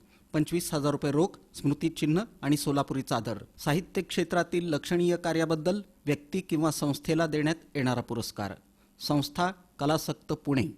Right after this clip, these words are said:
केल्यानं भाषांतर, त्रैमासिक, सुनंदा महाजन. पुरस्काराचं स्वरूप पंचवीस हजार रुपये रोख, स्मृतिचिन्ह आणि सोलापुरी चादर.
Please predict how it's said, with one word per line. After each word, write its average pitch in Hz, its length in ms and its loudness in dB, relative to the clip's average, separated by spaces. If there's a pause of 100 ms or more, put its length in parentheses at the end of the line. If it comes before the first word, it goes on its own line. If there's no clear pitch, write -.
(460)
केल्यानं 175 440 4
भाषांतर, 131 560 0 (240)
त्रैमासिक, 156 560 4 (360)
सुनंदा 160 420 4
महाजन. 120 460 -2 (340)
पुरस्काराचं 156 560 -2
स्वरूप 160 360 -2 (200)
पंचवीस 165 420 0
हजार 151 180 2
रुपये 147 240 2
रोख, 160 260 2 (280)
स्मृतिचिन्ह 151 580 2 (180)
आणि 143 140 0
सोलापुरी 135 480 -2
चादर. 104 360 -6